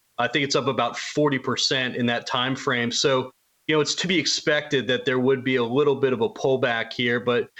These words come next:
you know, we view any ve-, any weakness as a buying opportunity. We think this is, you know, we like the intermediate story. We like the long-term story because their,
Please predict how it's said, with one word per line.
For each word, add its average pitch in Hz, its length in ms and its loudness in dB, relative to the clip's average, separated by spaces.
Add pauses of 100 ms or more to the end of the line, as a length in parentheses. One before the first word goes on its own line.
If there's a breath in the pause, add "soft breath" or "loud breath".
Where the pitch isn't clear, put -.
(200 loud breath)
you 143 80 2
know, - 20 4
we 151 160 2
view 160 220 0
any 139 160 2
ve-, 127 380 -4
any 139 200 0
weakness 127 460 0
as 113 100 -2
a 110 80 0
buying 120 340 -2
opportunity. 117 640 -2
We 120 160 0
think 131 280 -2
this 139 200 0
is, 131 300 -2 (240 loud breath)
you 139 80 2
know, 139 40 2
we 139 60 0
like 160 220 2
the 143 120 0
intermediate 139 600 2
story. 135 600 2 (220)
We 135 100 0
like 160 280 0
the 135 100 0
long-term 139 760 0
story 117 500 0
because 135 440 0
their, 127 320 0